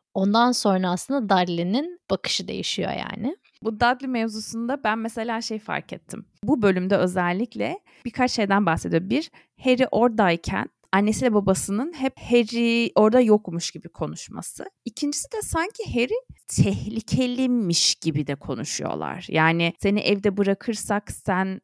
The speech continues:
Speaker 2: eşyaları kırarsın." Ama bir sayfa sonra da şey görüyoruz ki aslında Dudley her şeyi kırıyor. Sahip olduğu hiçbir şeye nasıl bakması gerektiğini bilmiyor yani, hani. Sonra onların "Evde bırakırsak seni eşyaları, evi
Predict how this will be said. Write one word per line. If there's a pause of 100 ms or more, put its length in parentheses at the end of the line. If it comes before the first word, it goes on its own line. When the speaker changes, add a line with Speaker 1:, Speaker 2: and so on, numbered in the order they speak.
(160)
Speaker 2:
eşyaları
kırarsın." (100)
Ama
bir
sayfa
sonra
da
şey
görüyoruz
ki
aslında
Dudley
her
şeyi
kırıyor.
Sahip
olduğu
hiçbir
şeye
nasıl
bakması
gerektiğini
bilmiyor (140)
yani, (140)
hani. (220)
Sonra
onların
"Evde
bırakırsak
seni
eşyaları, (120)
evi